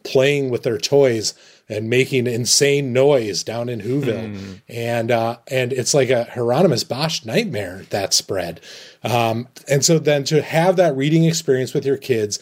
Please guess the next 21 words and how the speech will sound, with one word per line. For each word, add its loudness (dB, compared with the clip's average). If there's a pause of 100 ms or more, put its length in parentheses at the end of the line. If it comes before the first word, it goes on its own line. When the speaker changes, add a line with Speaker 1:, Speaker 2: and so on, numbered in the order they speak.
(300)
Speaker 1:
and 0
to 2
see 2
their 2 (420)
pure 2
and -4
honest 0 (160)
horror 2
at -6
the -4
idea 0
of -4
someone -6
doing -2
this -4
thing -10
to -6 (280)
truly 4
the 0
greatest 0
holiday -4